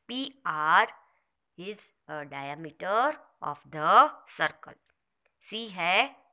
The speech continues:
radius। तो radius आपको मैंने बोला था standing और स्टैंडिंग लाइन में होता है।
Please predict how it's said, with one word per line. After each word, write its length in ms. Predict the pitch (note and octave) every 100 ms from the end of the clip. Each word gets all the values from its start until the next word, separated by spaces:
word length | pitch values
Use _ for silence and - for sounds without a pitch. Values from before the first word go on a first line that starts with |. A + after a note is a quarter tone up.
| _ _
radius। 560 | F3+ F#3+ D3 - - - _ _ _ _ _
तो 100 | -
radius 460 | D#3 D3+ D3+ G3 -
आपको 240 | - - F3
मैंने 140 | F3+ E3
बोला 220 | F#3+ F#3 F3
था 80 | C#3+
standing 640 | - D#3+ D#3 D#3 E3+ F3+ G3+ _ _ _ _
और 400 | D3 D3+ F3 A3 - _ _ _ _ -
स्टैंडिंग 520 | - F3 D#3 D#3+ D#3+
लाइन 240 | D#3+ C3+
में 500 | C#3 D#3 G#3+ E4 - _ _ _ -
होता 220 | E3 D3+
है। 180 | B2+